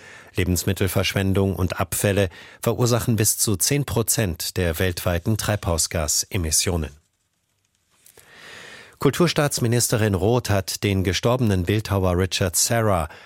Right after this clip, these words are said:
als einen der bedeutendsten zeitgenössischen Künstler weltweit gewürdigt. Vor allem mit seinen großformatigen, aufsehenerregenden Stahlkörpern habe er seit vielen Jahrzehnten die Kunstwelt begeistert, sagte Roth in Berlin.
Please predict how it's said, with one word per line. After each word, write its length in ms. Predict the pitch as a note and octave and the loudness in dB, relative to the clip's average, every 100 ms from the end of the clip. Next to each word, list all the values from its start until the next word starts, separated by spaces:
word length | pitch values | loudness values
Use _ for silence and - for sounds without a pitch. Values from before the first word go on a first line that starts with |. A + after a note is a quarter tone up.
| - | -12
als 120 | - - | -6 -4
einen 280 | F2+ F2 | -2 0
der 100 | F2 | 0
bedeutendsten 880 | E2 F2+ F#2+ G2+ - F2 - - E2+ | 0 0 2 0 0 0 0 0 0
zeitgenössischen 880 | E2 G2+ F#2 - F2 D#2+ G2 - F2+ | 2 0 -2 -2 0 0 0 -2 -2
Künstler 560 | - F#2+ E2+ - F2 F2 | 0 0 0 0 -2 0
weltweit 560 | F2+ F#2 F#2 F2+ - | -2 0 -2 -2 -2
gewürdigt. 720 | - D#2+ E2 D2+ C#2+ - - - - - - | -4 -2 -2 -2 -6 -8 -14 -18 -20 -20 -20
Vor 200 | - G2 | -4 -2
allem 180 | G2+ G#2 | 0 2
mit 140 | A2 - | 2 2
seinen 300 | G2 F#2 F2 | 2 2 2
großformatigen, 920 | F#2 B2 - F#2+ F2 E2+ - F2+ E2+ | 2 2 0 0 0 0 -2 -2 0
aufsehenerregenden 1000 | G#2 G2 B2+ B2 F2+ G#2 G2+ G2 F#2+ F2 | 0 0 0 0 0 0 0 2 0 0
Stahlkörpern 840 | - F#2+ F2+ F2+ A2 G#2 - G#2+ G#2+ - - - | 0 0 0 0 0 0 2 0 -2 -10 -20 -8
habe 200 | - G#2+ | -2 0
er 160 | A2+ A2+ | 2 2
seit 280 | A#2 G#2+ - | 2 0 -2
vielen 320 | - D3 A#2+ | -2 0 2
Jahrzehnten 580 | G#2 F2+ - G2 G2+ A2+ | 0 0 0 -2 0 0
die 120 | G2+ | 0
Kunstwelt 720 | - G#2 F2 - E2+ D#2 - | 0 0 0 -2 -4 -2 -6
begeistert, 640 | - E2+ D#2+ D2+ - D#2+ - | -6 -2 0 0 -2 -2 -2
sagte 340 | E2 D2+ - | -4 -4 -6
Roth 360 | D#2 D#2+ D#2+ - | -2 -4 -4 -8
in 280 | - F2 | -4 -2
Berlin. 380 | D#2+ F2 F#2 D#2+ | 0 0 0 -2